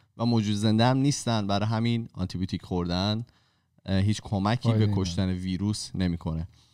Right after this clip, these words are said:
Speaker 1: حالا جایی که به هم دیگه شبیه می‌شن، اون جایی که چجوری انتقال پیدا می‌کنن از جای به جای، از در واقع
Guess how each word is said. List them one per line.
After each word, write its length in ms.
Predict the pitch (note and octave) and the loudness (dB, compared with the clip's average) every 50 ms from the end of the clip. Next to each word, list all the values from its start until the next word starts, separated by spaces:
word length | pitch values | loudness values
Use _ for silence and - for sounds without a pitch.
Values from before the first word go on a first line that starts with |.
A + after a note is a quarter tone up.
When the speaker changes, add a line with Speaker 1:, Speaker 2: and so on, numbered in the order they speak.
| - - - _ _ _ _ _ | -20 -20 -20 _ _ _ _ _
Speaker 1:
حالا 260 | - A#2+ C3+ C3+ D3+ - - - _ _ _ - | -2 0 0 0 0 -2 -6 -14 _ _ _ -10
جایی 240 | C3+ D3+ D3 D#3+ F3 | -4 0 0 2 2
که 120 | - F#3+ D#3+ | 2 2 2
به 100 | D#3+ C#3+ | 4 4
هم 160 | C3+ C3 B2+ | 4 2 2
دیگه 140 | B2 A#2+ C3 | 0 0 -2
شبیه 460 | - - B2 A#2 A#2 B2 B2 A2 A#2+ | -2 0 0 0 0 0 -2 -2 -2
می‌شن، 460 | A2+ A2+ - - A#2+ C3 C#3 D3+ C#3+ | -4 -4 -4 -4 -4 -2 -2 -4 -4
اون 120 | - A#2+ A2+ | -4 -6 -4
جایی 260 | A2 A#2 A2+ A#2+ B2 | -4 -2 -2 -2 -4
که 460 | - - B2+ B2 B2 B2 B2 B2 A#2 A#2 | -4 -4 -2 -2 -2 -2 -2 -4 -4 -6
چجوری 640 | - B2 G#2+ G#2 G#2+ G2 A2 A#2 A#2+ B2 B2 B2 - _ _ _ _ _ _ _ _ _ - | -6 -6 -6 -4 -4 -4 -2 -2 -2 -2 -4 -6 -10 _ _ _ _ _ _ _ _ _ -6
انتقال 420 | G#2+ G#2 - G2+ F#2 G#2+ A#2+ B2 | -6 -4 -2 -2 0 2 2 2
پیدا 260 | A#2+ B2 A2 G2+ G2+ | 2 2 0 0 0
می‌کنن 360 | G2 F#2+ F#2 F#2+ F2+ F2+ F#2 F2+ | -2 -2 0 0 0 0 0 0
از 100 | F2+ E2 | -2 -2
جای 220 | - F2+ E2+ E2 | -2 -2 -2 0
به 120 | E2+ E2+ | -2 -2
جای، 240 | D#2 D#2+ D#2+ D#2+ - - | -4 -4 -4 -6 -4 -4
از 280 | F2+ F2 E2+ E2 F2+ - | -4 -4 -4 -4 -8 -8
در 180 | - F2 E2+ E2+ | -6 -4 -4 -4
واقع 200 | E2+ E2 F2 | -4 -4 -6